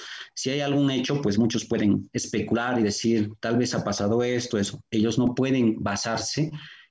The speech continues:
en los hechos o en los, en los comentarios, sino solo en los hallazgos que ellos puedan realizar en la pericia que vayan a hacer.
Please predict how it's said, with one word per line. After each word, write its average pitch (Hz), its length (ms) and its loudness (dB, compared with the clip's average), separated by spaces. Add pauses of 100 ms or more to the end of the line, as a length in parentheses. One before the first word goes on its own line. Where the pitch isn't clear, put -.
(120)
en 123 220 2
los 98 180 0
hechos 92 420 -2
o 92 300 2
en 90 120 2
los, 87 360 -2
en 104 120 2
los 98 120 0
comentarios, 90 720 0
sino 131 400 2 (320)
solo 151 420 0
en 110 140 2
los 101 160 0
hallazgos 131 800 0
que 117 100 -2
ellos 107 300 2
puedan 95 500 2
realizar 92 680 -2 (100)
en 98 420 2
la 85 340 0
pericia 92 440 -2
que - 80 -2
vayan 87 260 -2
a 82 60 -6
hacer. - 240 -8